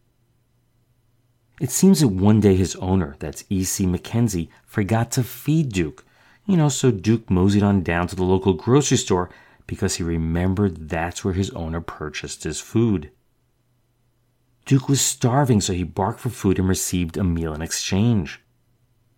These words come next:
And after that first visit, Duke would go to the store every single day,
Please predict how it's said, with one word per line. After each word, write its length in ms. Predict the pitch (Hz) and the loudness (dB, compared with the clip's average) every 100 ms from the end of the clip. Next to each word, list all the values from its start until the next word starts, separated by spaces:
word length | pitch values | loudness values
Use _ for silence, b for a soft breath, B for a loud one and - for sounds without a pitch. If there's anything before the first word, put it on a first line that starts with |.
| _ _ - | _ _ -6
And 180 | 101 101 - | -4 -4 -6
after 340 | 120 156 - | -4 -4 0
that 200 | 131 98 | 0 -2
first 280 | - 98 92 | -2 -2 -2
visit, 420 | 85 82 87 82 | -4 -4 -4 -6
Duke 260 | - 107 - | 0 0 2
would 120 | 127 | 0
go 180 | - 95 | 2 2
to 60 | 92 | 4
the 80 | |
store 320 | 92 - 87 - - | 0 0 -4 -4 -2
every 480 | 101 98 95 107 117 | 2 2 2 2 2
single 460 | - - 101 101 | 0 2 4 4
day, 500 | 101 151 156 123 110 | 2 2 2 2 0